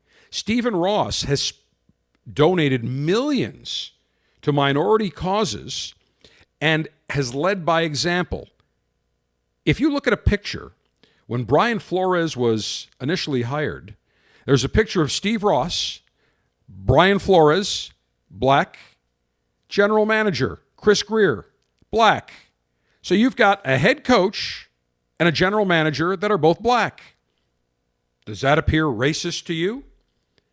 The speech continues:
Furthermore, the assistant general manager that was brought in, I think two seasons ago, two or three seasons ago, who was the former general manager of the,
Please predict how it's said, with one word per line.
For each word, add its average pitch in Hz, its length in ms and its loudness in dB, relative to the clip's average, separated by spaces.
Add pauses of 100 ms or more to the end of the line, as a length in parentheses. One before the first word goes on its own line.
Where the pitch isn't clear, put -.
(360)
Furthermore, 208 540 4
the 170 120 0
assistant 214 480 -4
general 151 340 0
manager 139 400 0
that 147 120 -2
was 135 160 0
brought 147 360 4
in, 156 320 -2 (520)
I - 60 -20
think 151 240 -14
two 185 240 -8
seasons 165 500 -6
ago, 131 420 -2 (380)
two 170 120 0
or 165 60 4
three 180 200 0
seasons 131 460 -2
ago, 120 380 -2 (360)
who 139 100 -4
was 139 100 -2
the 135 80 -6
former 185 360 -2
general 151 380 2
manager 139 560 -2 (100)
of 127 460 0
the, 123 540 0